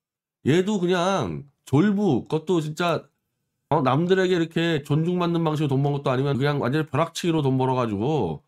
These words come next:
불법성까지 포함해서. 더군다나 그 윤석열 같은 애한테 그 윤석열이가 무슨, 무슨 매력이 있어? 어? 결혼해가지고 상류층 왔다 갔다 하고 뭐, 뭐, 제클린 케네디 하고 싶어 하는데 얘 신분 출신이나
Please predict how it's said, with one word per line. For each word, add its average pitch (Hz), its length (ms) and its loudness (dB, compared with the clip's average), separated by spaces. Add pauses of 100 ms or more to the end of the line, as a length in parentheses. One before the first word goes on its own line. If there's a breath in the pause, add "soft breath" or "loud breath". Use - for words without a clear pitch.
(300)
불법성까지 135 680 -2
포함해서. 101 680 -4 (840 soft breath)
더군다나 160 360 0
그 143 100 0
윤석열 156 380 0
같은 147 280 -2
애한테 120 720 -2
그 98 160 -2 (300)
윤석열이가 160 440 0
무슨, 131 280 -2
무슨 143 180 -2
매력이 113 280 0
있어? 76 600 -8 (160)
어? 101 180 -16 (440)
결혼해가지고 120 840 -2 (1080)
상류층 160 460 -2
왔다 123 180 -2
갔다 127 240 -2
하고 120 460 -2
뭐, 101 500 -2
뭐, 80 520 -6
제클린 127 460 -2
케네디 135 360 -2
하고 123 160 -2
싶어 120 260 -8
하는데 123 560 -2
얘 127 160 0
신분 180 380 -6
출신이나 110 1000 -4